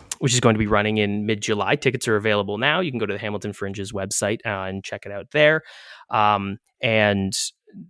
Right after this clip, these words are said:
the links will be attached to all of our social media accounts, which are all Black Deer and Blizzard focused as well. Um, and yes, we'll, we should have it, um, up on Hamilton's Digital Fringe come, uh,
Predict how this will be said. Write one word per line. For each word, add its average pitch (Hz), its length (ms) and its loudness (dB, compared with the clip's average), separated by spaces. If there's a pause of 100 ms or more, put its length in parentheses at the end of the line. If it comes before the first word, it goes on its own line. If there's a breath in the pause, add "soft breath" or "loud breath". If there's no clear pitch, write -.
(340)
the 110 500 2
links 113 320 4
will 113 100 4
be 104 120 2
attached 101 340 0
to 98 80 -2
all 98 140 0
of 92 80 -4
our 92 220 0
social - 320 -2
media 127 260 6
accounts, 113 480 -2
which - 140 -4
are 98 100 4
all 95 380 2
Black 101 260 0
Deer 95 300 -4
and 98 240 -10 (320)
Blizzard 98 420 -10
focused 110 400 -6
as - 140 -10
well. 170 240 2 (340 loud breath)
Um, 110 480 6 (100)
and 117 520 2
yes, 143 320 0
we'll, 107 420 0
we 113 80 -2
should 107 220 -2
have 104 180 -2
it, 101 220 -6
um, 98 400 -12 (100)
up 117 160 2 (160)
on 95 460 -2 (320)
Hamilton's 101 420 -4
Digital 98 300 2
Fringe 95 440 2
come, 95 460 -4 (460)
uh, 98 260 -10